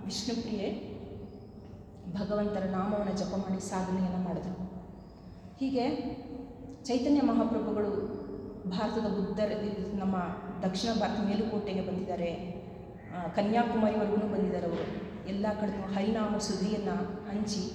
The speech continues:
ತುಂಬ ಪ್ರಸಿದ್ಧರಾದ್ರು. ಇವ-, ಅವರು ಈ ದೇಹವನ್ನ ಬಿಟ್ಟು ಹೋಗಿದ್ದು ಹೇಗೆ ಅಂತ ಅಂದ್ಬಿಟ್ಟು ಕೇಳೋಣ.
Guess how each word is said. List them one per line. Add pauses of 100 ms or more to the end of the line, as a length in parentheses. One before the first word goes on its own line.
(1040)
ತುಂಬ
ಪ್ರಸಿದ್ಧರಾದ್ರು. (1080)
ಇವ-,
ಅವರು (840)
ಈ
ದೇಹವನ್ನ (140)
ಬಿಟ್ಟು
ಹೋಗಿದ್ದು
ಹೇಗೆ
ಅಂತ
ಅಂದ್ಬಿಟ್ಟು
ಕೇಳೋಣ.